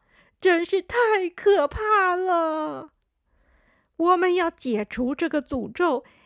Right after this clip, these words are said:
一定要想办法再找两个小朋友来，而且要让他们吃这里的饼干和糖果。他们一定要说不好吃，才能解除这个诅咒。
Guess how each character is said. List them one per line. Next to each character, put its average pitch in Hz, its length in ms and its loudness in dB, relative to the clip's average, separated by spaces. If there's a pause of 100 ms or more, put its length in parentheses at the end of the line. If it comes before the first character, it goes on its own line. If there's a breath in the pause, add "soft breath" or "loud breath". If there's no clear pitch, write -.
一 392 260 6
定 427 180 2
要 403 180 4
想 349 320 0
办 370 240 2
法 302 300 -4 (300 soft breath)
再 262 280 0
找 226 300 -2
两 320 260 2
个 277 160 -4
小 220 280 -2
朋 311 300 -6
友 392 200 2
来， 339 400 -2 (640)
而 285 140 6 (120)
且 370 380 2 (140 soft breath)
要 277 200 0
让 262 240 0
他 240 160 -8
们 240 200 -2
吃 277 280 -4
这 262 200 -2
里 233 120 -2
的 247 140 -2
饼 208 340 -2
干 349 280 0
和 370 240 -2
糖 220 360 -8
果。 330 440 2 (640)
他 247 180 -2
们 262 240 0
一 226 160 -8
定 285 220 -2
要 285 180 2
说 349 240 0
不 440 340 6
好 254 320 4
吃， - 240 0 (640 soft breath)
才 - 120 -4
能 494 360 2
解 381 300 2
除 403 200 0
这 480 120 2
个 381 120 -2
诅 302 300 -2
咒。 349 380 0